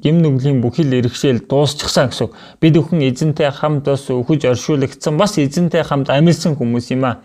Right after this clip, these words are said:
Итгэлээр энэ бүхэн үнэн бид бүхний дотор биелэгддэг үстэй. А, тийм учраас бүгдээрээ энэ үнэнд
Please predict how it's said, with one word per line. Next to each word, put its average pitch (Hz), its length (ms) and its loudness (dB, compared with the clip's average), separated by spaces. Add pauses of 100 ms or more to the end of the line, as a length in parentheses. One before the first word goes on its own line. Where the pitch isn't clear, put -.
(600)
Итгэлээр 196 680 4 (420)
энэ 170 300 6
бүхэн 156 280 2 (200)
үнэн 143 320 4
бид 143 160 4
бүхний 143 240 -2
дотор 123 320 -2
биелэгддэг 131 640 2
үстэй. 120 420 -2 (880)
А, 127 140 -4
тийм 143 240 0
учраас 123 460 -4 (4000)
бүгдээрээ 120 640 2
энэ 139 240 4
үнэнд 123 260 2